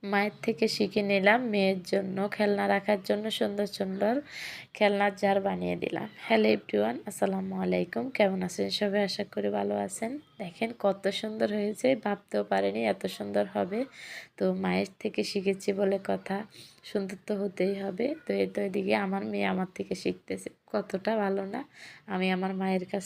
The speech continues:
থেকে শিখলাম, আমার মেয়ে আমার কাছ থেকে শিখতেছে। এই তো মায়েরা তো সব করতে হয়, মেয়েদেরকে শেখাতে হয়। আর যদি একটা কাজ না শেখায় তাহলে তো অনেক কথা শুনতে হয়।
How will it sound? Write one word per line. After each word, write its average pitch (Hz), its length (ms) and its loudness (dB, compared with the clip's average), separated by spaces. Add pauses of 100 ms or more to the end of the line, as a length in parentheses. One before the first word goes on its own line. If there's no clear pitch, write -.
থেকে 202 220 -2
শিখলাম, 254 440 -4
আমার 190 280 0
মেয়ে 190 220 2
আমার 185 260 -2
কাছ 190 220 -4
থেকে 190 240 -6
শিখতেছে। - 560 -12 (180)
এই 233 160 -2 (100)
তো 196 100 0 (1300)
মায়েরা 202 440 2
তো 208 120 -4
সব 202 240 0 (380)
করতে 202 340 -2
হয়, 190 280 4 (280)
মেয়েদেরকে 190 500 0
শেখাতে 190 440 0
হয়। 185 300 -2 (140)
আর 180 160 0
যদি 185 280 4
একটা 185 320 2
কাজ 196 220 2 (100)
না 185 160 2
শেখায় 190 480 0 (160)
তাহলে 180 360 0
তো 185 200 -2
অনেক 185 360 0
কথা 190 260 2
শুনতে 196 400 -4
হয়। 202 220 2